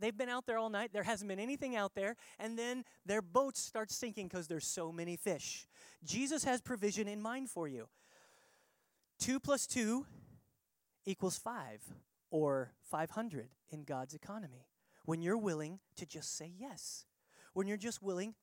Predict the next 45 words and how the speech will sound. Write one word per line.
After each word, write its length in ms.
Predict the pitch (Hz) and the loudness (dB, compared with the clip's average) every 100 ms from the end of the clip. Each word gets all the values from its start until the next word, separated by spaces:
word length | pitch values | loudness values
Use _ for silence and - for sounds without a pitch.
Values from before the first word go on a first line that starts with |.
| - | -14
to 80 | |
do 200 | 196 185 | -10 -6
the 100 | 185 | -4
right 200 | 185 175 | -2 -4
thing 300 | - 143 139 - _ | -4 -6 -6 -14 _
one 240 | - 147 147 | -6 -4 -2
more 200 | 160 180 | -2 -2
time. 340 | 226 240 135 - _ - - - | -4 -6 -8 -14 _ -20 -10 -2
Obedience 460 | 160 185 202 240 | 0 0 0 0
brings 240 | - 208 180 | 0 -2 0
provision 400 | 196 175 175 214 | -2 0 0 -2
that 120 | 170 | -2
you 160 | 185 214 | -4 -4
cannot 480 | 214 247 185 185 | -4 -2 0 -2
provide 540 | - 226 170 151 143 175 | -2 -2 0 0 0 -2
for 200 | - 208 | 0 2
yourself. 400 | 214 - 294 175 | 2 2 0 0
There's 180 | 170 156 | -2 -4
no 160 | 180 | -2
way 160 | 226 226 | 0 0
that 140 | 233 | 0
those 180 | 202 220 | 2 0
fishermen 440 | - 262 - 185 202 - - | 0 -4 -2 -2 -2 -6 -4
could 180 | - 202 | 2 2
know 440 | 185 190 220 269 277 - | 4 4 6 4 2 -4
that 160 | 196 - | -4 0
that 220 | 180 190 | 2 2
was 260 | 233 226 214 | 2 -2 0
there 360 | 208 185 196 - | 0 2 0 -2
and, 240 | - 185 185 | -4 -4 -2
and 140 | 190 185 | -2 0
they 80 | |
could 160 | 180 202 | 0 0
have 140 | 190 | 0
done 180 | 160 196 | 0 0
that 160 | 202 190 | 0 -2
themselves. 340 | 208 - 214 - | -2 2 0 2
Otherwise, 480 | 180 180 170 170 180 | 0 2 2 2 0
they 100 | 214 | 0
would. 360 | 247 302 135 - _ _ _ - - - | 2 0 -2 -10 _ _ _ -20 -10 -2
You 100 | 202 | 0
can't 260 | 233 226 | 2 0
be 120 | 180 | 0
good 220 | 165 190 214 | 2 2 2
enough, 360 | 233 269 - | 0 -2 -6